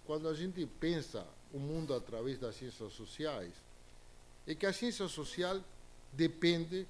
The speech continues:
e tem como ponto de partida o senso comum. A gente não imagina elementos abstratos. A gente teoriza uma realidade que é falada, descrita pelas pessoas que convivem ela. Essa é a nossa matéria-prima.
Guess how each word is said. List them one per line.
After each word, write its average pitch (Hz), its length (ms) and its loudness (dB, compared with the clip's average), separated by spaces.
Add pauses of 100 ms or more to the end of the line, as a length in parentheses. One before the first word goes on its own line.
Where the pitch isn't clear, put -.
e 147 80 -2
tem 185 220 6
como 160 240 4
ponto 170 320 2
de 143 60 6
partida 147 500 2
o 139 40 4
senso 143 360 -2
comum. 113 340 -2 (960)
A 139 80 0
gente 190 200 2
não 185 80 8
imagina 143 600 4 (920)
elementos 139 560 0
abstratos. 104 680 -4
A 113 80 -2
gente 170 300 -2 (400)
teoriza 196 520 12
uma 220 140 8
realidade 185 560 6 (960)
que 185 120 10
é 180 40 12
falada, 170 680 8
descrita 196 720 0
pelas 214 300 0 (320)
pessoas 214 380 4
que 214 160 -4
convivem 202 640 4
ela. 135 160 2 (500)
Essa 214 220 6
é 214 40 8
a 196 40 6
nossa 190 260 2
matéria-prima. 175 840 4